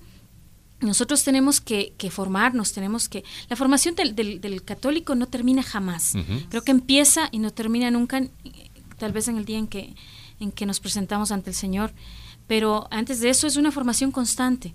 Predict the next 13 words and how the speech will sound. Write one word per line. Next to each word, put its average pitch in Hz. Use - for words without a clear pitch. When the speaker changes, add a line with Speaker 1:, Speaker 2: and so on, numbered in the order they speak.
Speaker 1:
Todos 247
los, 220
los, 196
los 196
católicos 240
convencidos, 202
practicantes, 220
debemos 247
formarnos 226
todo 226
el 202
tiempo. 196
Entonces, 208